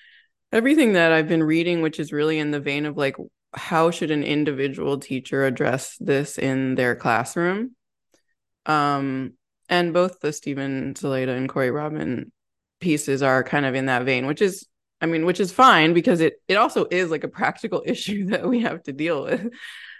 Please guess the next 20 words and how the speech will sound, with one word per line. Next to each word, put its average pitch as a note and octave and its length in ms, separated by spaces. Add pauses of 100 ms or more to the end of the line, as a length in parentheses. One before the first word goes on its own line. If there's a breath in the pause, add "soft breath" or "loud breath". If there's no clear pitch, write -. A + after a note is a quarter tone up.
(160)
Um, C#3+ 380 (600)
and D3+ 240
I'm D3 160
seeing D3+ 340
a C3 60
big D3 460
difference C#3+ 400
in B2+ 160
my B2 180
classes - 500
this - 220
quarter, - 520
actually. - 540 (560 loud breath)
Uh, C3+ 160
and C3+ 120
I'm C3 160
wondering C#3 420
what A2+ 160
to - 100
do. C3+ 240